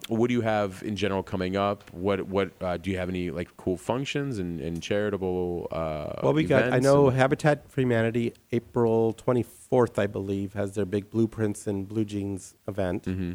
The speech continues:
Speaker 2: Uh, when is it? No, it's not tonight. Uh, I'm trying to think what else there is. I know, we've got so many darn things going on all the time.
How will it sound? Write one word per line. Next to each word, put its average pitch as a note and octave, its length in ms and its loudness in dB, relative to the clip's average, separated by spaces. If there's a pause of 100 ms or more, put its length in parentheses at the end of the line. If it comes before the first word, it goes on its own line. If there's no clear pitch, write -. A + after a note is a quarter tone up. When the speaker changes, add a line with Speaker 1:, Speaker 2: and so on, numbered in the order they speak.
(720)
Speaker 2:
Uh, F#2+ 760 0 (1000)
when A2+ 140 -4
is D3 140 -2
it? A3 120 -6 (1800)
No, A#2 200 2
it's A2 120 -4
not G2+ 120 -8
tonight. E2 260 -16 (1080)
Uh, - 60 -8
I'm G2 460 0
trying C3 180 -4
to A2+ 40 -4
think B2 200 -8
what G#2 120 -2
else F#2+ 200 -4
there D#2+ 180 -12
is. D#2+ 380 -16 (880)
I B2 100 0
know, G#2+ 80 0
we've B2+ 180 0
got G#2+ 220 2
so A2 80 -4
many F2+ 140 -6
darn F2 220 -8
things E2+ 400 -16
going F2 220 -8
on E2 160 -14
all D#2+ 100 -20
the E2 80 -20
time. E2 360 -12